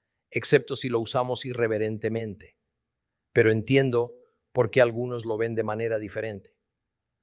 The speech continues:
Así que cuando estoy en Israel o en un grupo predominantemente judío, por respeto a ellos uso sus connotaciones para Dios, diciendo, "Hashem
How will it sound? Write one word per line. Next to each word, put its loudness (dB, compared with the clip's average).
Así 2
que -12
cuando 0
estoy -4
en -4
Israel 0
o 4
en 2
un 0
grupo -2
predominantemente 0
judío, -8
por 2
respeto 0
a 2
ellos -4
uso -4
sus -10
connotaciones -6
para -2
Dios, -4
diciendo, -2
"Hashem 0